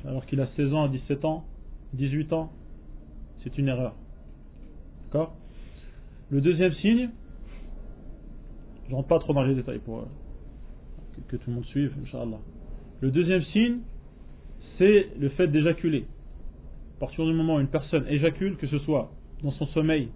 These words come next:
ou lorsqu'il est éveillé, parce qu'il dort pas, à partir du moment où il éjacule avec du plaisir,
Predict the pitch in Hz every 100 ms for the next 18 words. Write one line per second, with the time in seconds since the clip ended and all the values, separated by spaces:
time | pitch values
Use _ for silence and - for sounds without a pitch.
0 | - - - - - 131 127 - 139 127
1 | - 139 131 160 208 - - - - -
2 | - - - - - 127 127 - 156 208
3 | - - - - - - - - - -
4 | - - - - - - 147 - 156 156
5 | 160 151 147 143 147 160 147 131 131 156
6 | 156 156 202 196